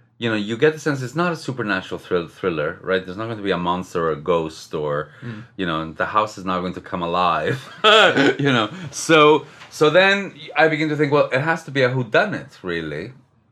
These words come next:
Speaker 1: right?
Speaker 2: Mm.
Speaker 1: And then kind of, once I began to think of, you know, in that sense, then he, he was the only,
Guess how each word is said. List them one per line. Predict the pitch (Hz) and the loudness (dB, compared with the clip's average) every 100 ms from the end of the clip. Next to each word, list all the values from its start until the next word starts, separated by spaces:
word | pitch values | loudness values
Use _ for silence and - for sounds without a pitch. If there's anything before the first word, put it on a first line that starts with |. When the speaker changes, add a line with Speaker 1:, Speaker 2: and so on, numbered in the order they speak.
| 110 | -8
Speaker 1:
right? | 98 92 101 | -2 -2 -4
Speaker 2:
Mm. | - - - _ | -12 -20 -20 _
Speaker 1:
And | 107 123 | -2 2
then | 143 143 | 2 0
kind | 147 131 | -2 0
of, | 127 117 120 | -2 -4 -8
once | 117 139 151 | 0 2 2
I | 147 | 0
began | 131 123 120 | 2 -2 -2
to | 113 | -4
think | 123 113 104 | -2 -2 0
of, | 107 101 101 - _ _ - | 2 2 0 -10 _ _ -10
you | 117 | -6
know, | 98 87 | -4 -4
in | 90 | 0
that | 101 127 | 0 0
sense, | - 92 95 | -4 -6 -4
then | 95 | -4
he, | 113 | -6
he | 98 110 | -4 -2
was | 113 98 | -2 -2
the | 101 | 0
only, | 92 92 87 82 82 | 0 0 -4 -6 -8